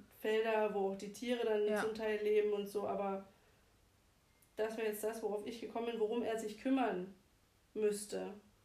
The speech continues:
Speaker 1: Also Ländereien wird ja dann auch die Tiere mit betreffen und
Speaker 2: Ja.
Speaker 1: alles.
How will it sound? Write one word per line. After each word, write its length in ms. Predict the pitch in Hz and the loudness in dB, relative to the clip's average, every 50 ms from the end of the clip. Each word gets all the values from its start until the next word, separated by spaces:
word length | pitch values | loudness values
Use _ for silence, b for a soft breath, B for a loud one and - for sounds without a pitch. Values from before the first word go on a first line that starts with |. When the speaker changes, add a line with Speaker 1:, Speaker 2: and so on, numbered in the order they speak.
| _ _ - | _ _ -8
Speaker 1:
Also 180 | 208 208 196 196 | -6 -4 -4 -2
Ländereien 760 | 190 202 208 214 208 202 190 202 208 226 240 247 247 240 | -2 0 0 0 0 -2 0 0 0 0 0 0 0 -2
wird 120 | 214 214 208 | -2 -2 -2
ja 80 | 214 | 0
dann 160 | 202 202 190 190 | 0 0 -2 -4
auch 140 | 202 196 | -6 -8
die 160 | - - 196 190 | -10 -12 -14 -14
Tiere 320 | - - 262 277 285 269 | -6 -2 0 0 2 0
mit 160 | 254 247 240 | 0 -2 -4
betreffen 460 | - 233 226 - - 233 233 233 240 | -6 -8 -6 -4 -6 -6 -4 -4 -4
und 120 | 233 214 214 | -2 2 4
Speaker 2:
Ja. 140 | 226 226 208 | 4 4 6
Speaker 1:
alles. 320 | 214 214 214 208 - - | 4 2 0 -2 -6 -10